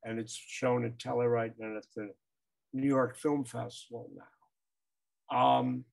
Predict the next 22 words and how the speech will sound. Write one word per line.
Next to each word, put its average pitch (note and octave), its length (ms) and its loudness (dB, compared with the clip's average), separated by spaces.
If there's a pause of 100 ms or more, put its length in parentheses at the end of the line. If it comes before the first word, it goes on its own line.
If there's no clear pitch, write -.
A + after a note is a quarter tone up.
(340)
'cause A#2+ 200 -2
it B2 40 2
was A#2+ 160 0
only C3+ 300 2
a A#2 40 0
bad A#2 400 0
laser A#2+ 560 0
disc, - 400 -6
and A2+ 140 -6
it - 100 -8
was A#2+ 260 -6
made, B2+ 420 0 (720)
you B2+ 140 -2
know, A#2+ 320 -2 (220)
thirty C#3+ 280 6
years B2 340 0
ago A#2+ 200 2
for A#2 300 -6
Channel B2 500 -2
four A2+ 680 -2 (580)
and A2 240 -6
Initial A#2+ 640 -2